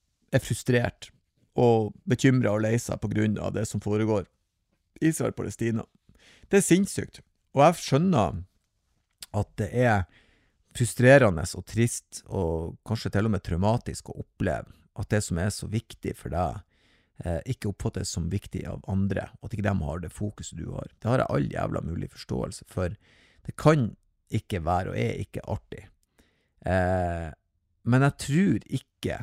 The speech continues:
løsningen er å kritisere de som ikke mener det du mener. Jeg tror det eneste man kan gjøre, er å gjøre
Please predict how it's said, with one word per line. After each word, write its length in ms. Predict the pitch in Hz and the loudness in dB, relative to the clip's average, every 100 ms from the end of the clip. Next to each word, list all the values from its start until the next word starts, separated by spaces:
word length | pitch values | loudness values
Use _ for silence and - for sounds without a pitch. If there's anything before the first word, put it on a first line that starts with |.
| - - | -12 -2
løsningen 760 | 104 123 165 - 120 87 64 80 | 4 6 4 0 -4 -4 -6 -4
er 220 | 98 76 | -4 -4
å 60 | |
kritisere 840 | - 98 92 - - 117 - - - _ | -8 -10 -10 -10 0 2 2 -2 -10 _
de 340 | - 98 107 95 | -8 -2 0 -2
som 160 | - - | -6 -10
ikke 240 | 107 - 80 | -10 -8 -6
mener 320 | 92 104 78 - | -4 -4 -4 -8
det 100 | - 90 | -10 -10
du 80 | 85 | -8
mener. 480 | 73 80 80 - _ _ _ _ _ _ _ - | -10 -12 -14 -20 _ _ _ _ _ _ _ -4
Jeg 60 | |
tror 240 | - 147 131 | 2 4 4
det 200 | 90 110 | 4 4
eneste 320 | 131 139 - 90 | 4 2 2 0
man 140 | 87 - | 0 2
kan 220 | 120 110 | 4 4
gjøre, 380 | 82 85 67 - | 2 0 -4 -6
er 80 | - | -6
å 160 | 82 80 | -4 -4
gjøre 560 | 87 101 107 82 - | 2 6 6 6 0